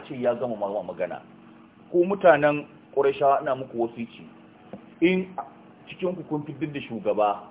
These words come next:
to ku kyautatawa mutanen Madina. An taqbalu min muhsinihim." Duk wanda ya zan nagari,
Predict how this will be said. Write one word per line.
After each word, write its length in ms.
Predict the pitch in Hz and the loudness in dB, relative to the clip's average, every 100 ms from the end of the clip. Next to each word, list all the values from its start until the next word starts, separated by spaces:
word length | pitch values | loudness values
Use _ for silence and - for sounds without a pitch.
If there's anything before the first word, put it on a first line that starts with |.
| - - - - - - | -20 -20 -20 -20 -16 -6
to 100 | 113 | -6
ku 120 | 117 - | -6 0
kyautatawa 880 | 156 165 143 - 135 127 101 - - - | 0 2 -2 4 6 8 6 2 -6 -14
mutanen 420 | 117 117 107 104 | -10 -4 -2 -2
Madina. 400 | 101 85 85 65 - - - - - - - - - - - - - - - - - - | -6 -8 -10 -12 -16 -20 -20 -20 -20 -20 -20 -20 -18 -18 -20 -20 -20 -20 -20 -20 -8 4
An 160 | 196 208 | 4 6
taqbalu 500 | 226 - 196 185 185 | 4 4 4 6 6
min 320 | 185 190 185 | 2 -2 -2
muhsinihim." 920 | 175 160 - - 180 175 165 143 98 78 - - - - - | -4 -4 -6 -2 0 0 0 -2 -4 -12 -20 -20 -20 -20 -18
Duk 120 | - 214 190 | -12 -10 -4
wanda 340 | 196 196 165 | -4 -4 -2
ya 140 | 139 135 | 0 0
zan 240 | 131 131 135 | -2 -2 0
nagari, 420 | 147 135 104 | 0 0 -4